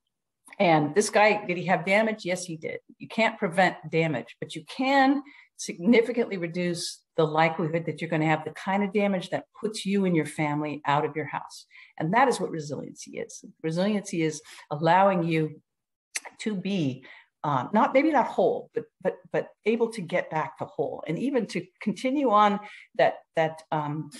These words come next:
trajectory, uh, of improvement after an event. So with huge apologies for my cough,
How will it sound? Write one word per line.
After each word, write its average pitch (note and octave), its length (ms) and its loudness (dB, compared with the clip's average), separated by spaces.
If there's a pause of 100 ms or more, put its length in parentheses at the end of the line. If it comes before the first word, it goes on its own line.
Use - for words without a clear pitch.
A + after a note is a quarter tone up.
(100)
trajectory, D#3+ 880 -4
uh, C3+ 280 -2
of D#3+ 140 2
improvement D3+ 680 -4
after C#3 300 -4
an D3+ 100 -8
event. - 220 -16 (920)
So - 260 2
with A#3 320 4
huge A#3+ 720 0
apologies - 560 -8
for - 120 -6
my D#3 160 -8
cough, - 340 -4